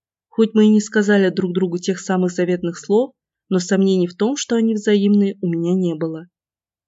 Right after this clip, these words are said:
В какой-то момент я чётко осознала, что Оскар меня любит, а я люблю его. Ведь будь это не так, он бы не стал так ко мне относиться.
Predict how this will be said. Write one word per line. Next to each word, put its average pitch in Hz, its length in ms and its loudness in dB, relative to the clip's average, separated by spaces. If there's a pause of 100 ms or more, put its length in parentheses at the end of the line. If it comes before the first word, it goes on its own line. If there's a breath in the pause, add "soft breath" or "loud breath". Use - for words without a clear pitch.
(120)
В - 80 -20
какой-то 185 440 0
момент 294 380 0
я 196 120 2
чётко 185 380 -6
осознала, 175 600 -2
что - 180 -4
Оскар 202 380 -2
меня 214 240 2
любит, 170 400 -4 (400)
а 175 80 -4
я 180 180 0
люблю 196 320 -2
его. 165 400 -4 (720)
Ведь 180 300 0
будь 254 200 -2
это 285 160 -6
не 247 140 2
так, 175 420 -4
он 180 160 2
бы 180 100 -2
не 170 100 0
стал 220 320 -6
так 262 160 -6
ко 240 120 -4
мне 190 220 4
относиться. 175 800 -6